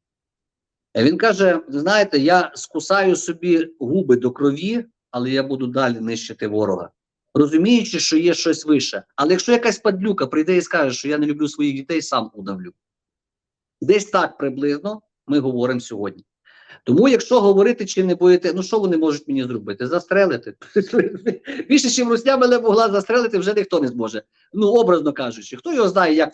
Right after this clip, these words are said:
спрацює реакція в мене на постріл? Може ж бути по-всякому. Да? От, ну що, посадити? Ну, можуть, в принципі, посадити. Я так прикидував, мені п'ятдесят чотири, в принципі, ще відсижу і вийду.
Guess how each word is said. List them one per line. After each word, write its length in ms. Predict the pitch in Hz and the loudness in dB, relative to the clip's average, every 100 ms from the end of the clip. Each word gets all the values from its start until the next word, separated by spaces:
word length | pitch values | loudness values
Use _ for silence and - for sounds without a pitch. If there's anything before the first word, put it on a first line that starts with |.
| - | -10
спрацює 520 | 143 165 160 165 151 143 | -12 -2 -2 4 4 4
реакція 480 | 143 123 - 110 | 2 -2 -6 -12
в 60 | 107 | -8
мене 240 | 107 101 95 _ _ _ | -8 -10 -14 _ _ _
на 180 | 131 139 | 2 2
постріл? 500 | 143 120 - 92 90 _ _ _ | 4 2 0 -14 -18 _ _ _
Може 260 | 151 147 | 0 2
ж 60 | 147 | 2
бути 220 | 151 151 | 0 -2
по-всякому. 580 | - 127 175 170 110 98 - _ _ - - | -6 -6 -2 -4 -4 -16 -18 _ _ -20 -4
Да? 240 | 202 285 285 - - | 0 0 -2 -16 -2
От, 320 | 330 330 247 | 4 4 4
ну 100 | 262 | -2
що, 200 | 247 160 | -2 -2
посадити? 800 | - 220 233 214 240 320 175 135 165 | 2 2 2 2 2 2 0 -4 -4
Ну, 300 | 240 381 370 | -4 -2 0
можуть, 380 | 277 320 233 226 | 4 4 2 -2
в 40 | |
принципі, 440 | 208 220 214 196 190 | 2 2 2 -6 -4
посадити. 540 | 196 185 170 139 127 | -4 -2 0 0 0
Я 100 | 190 | 0
так 220 | - - | 0 -2
прикидував, 560 | 220 226 381 359 226 196 | -2 0 0 2 2 2
мені 280 | 185 208 202 | 2 0 0
п'ятдесят 540 | 202 190 180 190 185 | 0 -2 0 0 0
чотири, 420 | 185 185 349 330 | -4 0 2 2
в 60 | 196 | 2
принципі, 520 | 220 247 233 233 214 | 2 2 0 -4 -4
ще 380 | - 214 214 196 | -2 0 2 2
відсижу 600 | 185 185 - 185 196 226 | 0 -6 -2 -2 0 -2
і 100 | 196 | 0
вийду. 400 | 170 123 98 | 2 0 -2